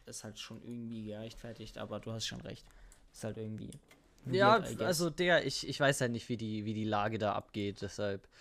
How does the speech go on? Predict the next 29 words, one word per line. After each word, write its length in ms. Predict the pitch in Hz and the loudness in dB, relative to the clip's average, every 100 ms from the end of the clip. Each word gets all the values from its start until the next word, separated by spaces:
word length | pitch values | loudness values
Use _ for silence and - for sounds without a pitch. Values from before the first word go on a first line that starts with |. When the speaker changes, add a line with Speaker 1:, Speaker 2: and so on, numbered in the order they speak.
| - - - - - | -20 -18 -18 -18 -8
Speaker 2:
kann 120 | 113 | -6
ich 120 | 101 | -4
dazu 260 | 107 101 - | -4 -6 -4
nicht 140 | 107 | 2
Speaker 1:
Ja, 120 | 123 131 | 8 12
Speaker 2:
sagen. 160 | 139 | 12
Speaker 1:
man 140 | 143 151 | 10 8
hat 100 | 165 | 8
halt 160 | 165 | 8
selber 340 | 131 151 160 147 | 8 10 10 10
so 140 | 143 | 8
wenig 440 | 151 147 139 - - _ - | 4 4 2 -2 -8 _ -6
Kontakt, 440 | 139 123 127 - | -4 -2 -4 -2
weißt 180 | 113 120 | -2 -2
du, 60 | 135 | -4
wie 20 | |
ich 100 | 131 | -4
mein? 200 | 135 135 | -6 -6
Speaker 2:
Mhm. 480 | - 117 110 110 117 - | -6 -4 -4 -4 -6 -6
Speaker 1:
Ich 120 | - | 0
mein, 120 | 151 | 0
ich 140 | 143 | 0
kenn 240 | - - 160 | -2 0 2
jetzt 180 | 156 - | 2 0
keinen 260 | 143 139 | 0 0
Amerikaner, 800 | 135 135 131 - 147 139 120 113 - | 0 0 -2 2 2 2 0 -2 -2
also 180 | 139 123 | 0 0
dir, 380 | - 143 160 | 2 4 4
also 240 | 127 117 | 2 0